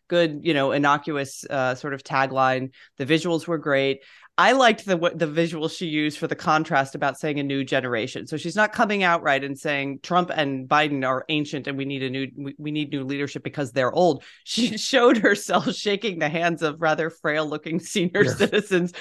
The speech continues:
Speaker 1: who resemble our current president more than not. So that
Speaker 2: Yeah.
Speaker 1: was good. But she, I like, and, and she actually,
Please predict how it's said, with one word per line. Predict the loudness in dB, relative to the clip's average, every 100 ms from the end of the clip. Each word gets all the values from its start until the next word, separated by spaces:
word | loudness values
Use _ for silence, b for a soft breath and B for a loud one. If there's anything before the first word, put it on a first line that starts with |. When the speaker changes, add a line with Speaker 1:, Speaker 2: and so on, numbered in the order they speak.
| B 2
Speaker 1:
who | 6
resemble | 6 6 6 6 4 4
our | 2
current | 2 0 0 -4
president | -4 -2 -4 -4
more | -2 -4
than | -2 -2
not. | 2 4 2 B B
So | -4 2
that | 4
Speaker 2:
Yeah. |
Speaker 1:
was | 4 -2
good. | -2 -4 -2
But | -6 -6
she, | -8 -8 B B _ 0
I | 4
like, | 4 4
and, | 2 0
and | -2 0
she | 2
actually, | 2 0 -2 -2